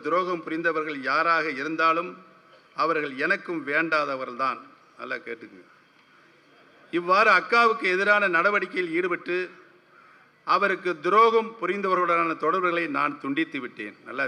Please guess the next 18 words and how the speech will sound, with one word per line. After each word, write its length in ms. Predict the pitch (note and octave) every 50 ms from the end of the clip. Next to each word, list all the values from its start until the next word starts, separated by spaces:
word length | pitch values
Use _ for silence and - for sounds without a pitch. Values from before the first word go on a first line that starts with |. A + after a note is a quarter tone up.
| A#2 -
கேட்டுக்குங்க. 440 | C3 C3+ B2+ A#2+ G#2 G2+ F#2+ F2+ - - _ _ _ _ _ _ _ _ - - - - - - - - - - - - - - - - - - - - - - - - - -
இப்ப 100 | C#3 C3+ B2+
யார் 180 | C3 C#3+ D3+ D3+
யார் 140 | D3+ C3+ C3 A#2+ -
பக்கத்துல 320 | B2 B2 C#3+ C3 C3 A#2+ A#2+
இருக்காங்க? 300 | A#2+ A#2+ B2 A2+ G#2+ G2+ A2+ G#2+ _ - - - _ _ - - - - - _ - - - - - - _ _ - - - - - - - - - - D5 D5+ - - - _ - - - - _ _ _ _ _ _ -
அக்காவுக்கு 600 | - C#3+ D3+ - - B3 B3 B3 A#3 A3+ A#3 A#3 A3 F3+ F#3
துரோகம் 360 | F#3+ G#3 A3 G#3 G#3+ G3 -
செய்தவர்கள் 380 | F#3+ F#3 F#3 F3+ F3 E3 D3+ C#3+
யாராக 280 | D#3 E3+ F3 F3 E3 E3+ D3+
இருந்தாலும் 500 | D3+ D3+ D3+ D3+ D3 D3 D3 D3+ D3+ D3+ C3 A#2 - - G#2 A#2+ C3
இனிமேல் 520 | C#3 C#3 C3+ C3+ C#3 C#3 C#3 C#3+ C#3+ D#3+ E3+ - - - - _ _ _ - A#2 B2+
அவர்களுடன் 600 | C#3 D3+ D#3+ D#3+ D3+ D3 C#3+ C#3+ C#3+ D3 C#3+ C#3+ C#3+ D3 B2+ A#2
எனக்கு 280 | B2 C3 B2 - - C3 B2 A#2 A#2+
எவ்வித 220 | B2+ C3 D3 C#3+ C#3 C3 B2 C3
ஒட்டுமில்லை, 500 | C3 - - E3+ D#3 C#3+ C#3 C#3+ D#3 F3 - - - - - - - - - A2 B2
உறவும் 380 | C#3+ E3+ F#3 F3 D#3+ C#3 B2+ A2+
இல்லை. 180 | G#2 G2+ G2+